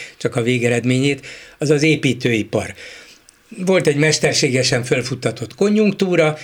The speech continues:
és ez az más-, múlt év második felében, őszén, telén, ebben az évben meg végképp kezdett szépen visszamenni, vagy most már kifejezett mínuszban van.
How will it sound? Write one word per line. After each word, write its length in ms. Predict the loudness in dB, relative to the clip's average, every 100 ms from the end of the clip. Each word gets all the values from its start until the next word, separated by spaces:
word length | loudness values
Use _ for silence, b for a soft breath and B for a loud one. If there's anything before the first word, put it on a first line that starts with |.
| B B
és 180 | -2 0
ez 160 | 2
az 200 | 2 0 -6 -2
más-, 360 | 0 0 0 0 -2
múlt 520 | -2 2 4 4 2
év 140 | 0
második 500 | 2 0 0 0 -2
felében, 640 | -2 0 0 0 0 -2 -4 B B B
őszén, 560 | 2 2 0 0 0
telén, 460 | 0 0 2 2 2
ebben 320 | 0 0 2
az 80 | 2
évben 300 | 0 0 -2
meg 160 | -2
végképp 500 | 0 -2 0 -2 -2 -6 B B
kezdett 380 | -2 0 0 -2
szépen 380 | -2 -2 -4 -2
visszamenni, 680 | -2 0 0 0 0 0
vagy 360 | 2 0 0 -8 B
most 320 | -2 0 0 0
már 300 | 0 -2 -4 B
kifejezett 600 | -6 -2 0 0 -2 -2
mínuszban 600 | -2 0 -2 0 0 0
van. 260 | 0 0